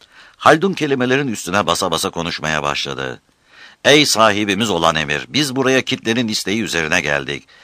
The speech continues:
Bilmekteyiz ki bir kentin yazgısı kılıç hakkını elinde bulunduranın dileğine bağlıdır. Ancak biz bu dileğin iyi yönde olmasını sağlamak istedik. Umduk ki sahibimiz bağışlayıcıdır."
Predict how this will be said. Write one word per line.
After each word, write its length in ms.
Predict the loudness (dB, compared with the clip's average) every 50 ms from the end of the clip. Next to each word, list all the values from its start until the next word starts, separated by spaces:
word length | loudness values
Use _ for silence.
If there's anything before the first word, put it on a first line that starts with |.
| -20 -12 -2
Bilmekteyiz 800 | 0 2 2 4 4 2 2 2 0 -2 -2 -2 -2 -4 -4
ki 200 | -4 -4 -2 -2
bir 180 | -2 -2 -2 -2
kentin 420 | 0 0 0 0 0 -2 -2 0
yazgısı 520 | 2 2 2 2 2 0 -2 -4 -4 -4 -4
kılıç 300 | -2 0 0 0 2 0
hakkını 300 | 0 0 -2 -2 -2 -2
elinde 380 | -2 -2 -2 -2 0 -2 -2
bulunduranın 600 | -2 -2 -4 -2 -2 -2 -2 0 0 0 -2 -2
dileğine 420 | -2 -2 -2 0 0 2 0 2 2
bağlıdır. 560 | 2 0 0 0 -4 -4 -4 -6 -6 -8 -12 _ _ _ _ -20 -20 -20 -20 -10 _
Ancak 440 | 4 4 4 4 2 0 -2 0 0
biz 260 | -2 -2 -2 -2 -2
bu 120 | -2 -2 -2
dileğin 320 | -2 -2 -2 -2 -2 -2
iyi 240 | -2 -2 -2 -2 0
yönde 260 | 0 0 0 0 2
olmasını 460 | 2 2 2 0 0 -2 -2 -2 -2
sağlamak 500 | 0 2 2 2 2 2 2 2 0 0
istedik. 420 | -2 -2 -2 -2 -4 -4 -6 -8 -10 _ _ _ -20 -10 _
Umduk 440 | 0 2 2 2 2 0 0 0 0
ki 100 | -2 0
sahibimiz 720 | 2 4 6 6 6 6 4 0 0 -2 -2 -2 -2 0 0
bağışlayıcıdır." 1000 | 2 2 2 0 0 0 0 0 0 0 -2 -2 -2 -2 -2 -4 -6 -8 -14